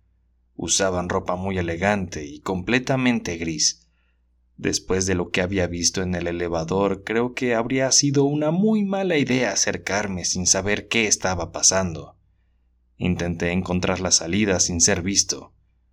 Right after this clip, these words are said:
Logré escuchar que decían algo sobre una ceremonia y la llegada de un señor, pero no escuché mucho más.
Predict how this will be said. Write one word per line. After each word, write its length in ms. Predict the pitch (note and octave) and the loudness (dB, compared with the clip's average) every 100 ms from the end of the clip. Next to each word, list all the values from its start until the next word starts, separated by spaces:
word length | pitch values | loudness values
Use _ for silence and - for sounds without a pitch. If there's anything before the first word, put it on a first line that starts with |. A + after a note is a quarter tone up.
| - _ - | -20 _ -2
Logré 400 | C#3 C#3 D#3+ F3+ | 2 2 2 2
escuchar 460 | - E3+ D#3+ D#3+ | 2 2 2 2
que 100 | E3 | 2
decían 460 | D3 - C#3+ C#3+ B2+ | 4 4 4 2 4
algo 340 | B2 A2+ E2 | 4 2 -2
sobre 320 | - F#2 F#2+ | -2 0 2
una 180 | A2+ B2 | 2 4
ceremonia 840 | A#2 G2 F2+ G#2 A#2 G#2+ E2 - - | 4 0 -2 0 2 0 -4 -8 -6
y 60 | |
la 140 | E3+ F#2 | -4 -2
llegada 540 | F#2 F2+ G#2+ G2+ F2+ | -2 2 2 2 -2
de 160 | F2 F2 | -4 -4
un 160 | G2+ | -2
señor, 540 | F#2 F2 F#2 G2 - - _ _ _ - | -4 -4 -2 -2 -4 -12 _ _ _ -6
pero 260 | A2+ B2+ | -2 0
no 140 | C3+ C#3 | 2 2
escuché 440 | - G2+ - G2+ | 0 -2 0 0
mucho 300 | F2+ F2 D#2 | 0 -4 -6
más. 480 | E2 D#2+ - - | -6 -2 -2 -2